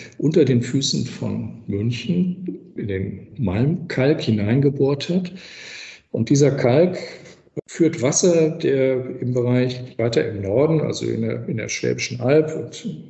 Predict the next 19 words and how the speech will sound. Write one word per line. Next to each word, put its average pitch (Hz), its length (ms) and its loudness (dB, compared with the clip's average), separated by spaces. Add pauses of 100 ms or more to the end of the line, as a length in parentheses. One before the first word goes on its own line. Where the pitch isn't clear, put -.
(120)
Jura 139 360 2
versickert 160 560 2
und 117 200 -4
dann 123 440 -4
nach, - 340 -8
äh, 107 340 -2
Süden 143 440 -2
hin 120 240 4
wandert 143 520 0
durch 156 140 -4
diese 117 220 -4
Kalksteinschichten 131 1000 -4
Richtung - 460 -4
Alpen. 120 640 0 (880)
Und 120 100 4
so 131 140 6
hat 143 180 4
man 143 380 4
im 123 480 2